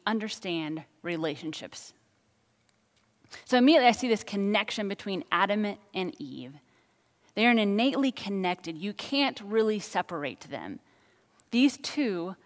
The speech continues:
beings are so radically different from everything else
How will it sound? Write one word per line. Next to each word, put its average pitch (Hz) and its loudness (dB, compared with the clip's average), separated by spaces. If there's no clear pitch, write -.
beings 196 -2
are - -12
so 247 4
radically 220 2
different - -8
from 190 -8
everything 226 2
else 160 -4